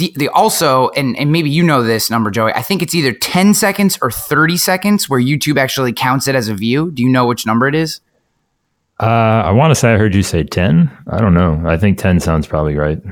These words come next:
Speaker 1: Yeah. I'm gonna Google it.
Speaker 2: Although just, just, just from my personal observations,
Speaker 1: Yep.
Speaker 2: uh, if I switch, like,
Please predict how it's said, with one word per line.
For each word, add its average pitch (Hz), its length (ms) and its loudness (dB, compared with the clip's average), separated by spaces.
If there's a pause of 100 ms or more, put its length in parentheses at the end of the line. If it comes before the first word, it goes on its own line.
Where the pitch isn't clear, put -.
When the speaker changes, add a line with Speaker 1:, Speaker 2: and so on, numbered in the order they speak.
Speaker 1:
Yeah. 107 400 -4 (2000)
I'm 117 60 -2
gonna 101 120 -4
Google 95 260 -4
it. 85 100 -6
Speaker 2:
Although 110 280 2
just, - 320 -2
just, - 300 -2
just 113 280 0
from 107 480 4
my 95 200 0
personal 131 560 2
observations, 139 800 0
Speaker 1:
Yep. - 140 -4 (440)
Speaker 2:
uh, 87 260 -2
if 98 120 -2
I 107 120 2
switch, 117 440 -2
like, 101 340 0